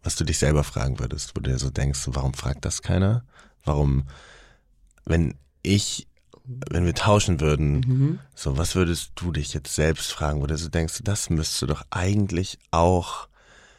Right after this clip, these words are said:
Speaker 1: geteilt werden, aber oft denkt man dann so, ja gut, dann kommt halt nicht die Frage.
Speaker 2: Ähm, ich glaub, so eine ganz einfache Frage, die ich super interessant finde generell, wenn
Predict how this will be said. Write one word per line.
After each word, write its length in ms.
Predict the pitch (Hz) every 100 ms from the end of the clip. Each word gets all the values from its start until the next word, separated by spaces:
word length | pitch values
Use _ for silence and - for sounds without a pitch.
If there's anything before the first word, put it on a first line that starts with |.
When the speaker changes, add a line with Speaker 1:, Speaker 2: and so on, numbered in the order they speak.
| _ _ _ _ _ _ _ _ _ _ _ _ _ _ _ _ _ _ _ _ _ _ _ _ _
Speaker 1:
geteilt 460 | - - 107 120 -
werden, 360 | 60 67 65 -
aber 440 | 82 80 78 73 - _ _ _ _ _ _ _ _ _ _
oft 340 | - 85 - -
denkt 180 | 78 90
man 100 | 82
dann 140 | 80
so, 100 | 80
ja 140 | 95 95
gut, 280 | 110 110 - _ _ _ _ _ - -
dann 340 | 92 90 95 - -
kommt 260 | 107 104
halt 100 | 110
nicht 200 | 98 -
die 60 | -
Frage. 420 | - 80 76 - _ _ _ _ _ _ _ _ _ -
Speaker 2:
Ähm, 200 | 120 120
ich 60 | 131
glaub, 160 | 135
so 100 | 135
eine 80 | 123
ganz 280 | 127 135 170
einfache 340 | - 143 - 123
Frage, 360 | - 127 131
die 160 | - -
ich 280 | 147 139 -
super 200 | 135 123
interessant 420 | 120 - - 123
finde 200 | - 123
generell, 460 | 120 123 120 120 120
wenn 180 | 127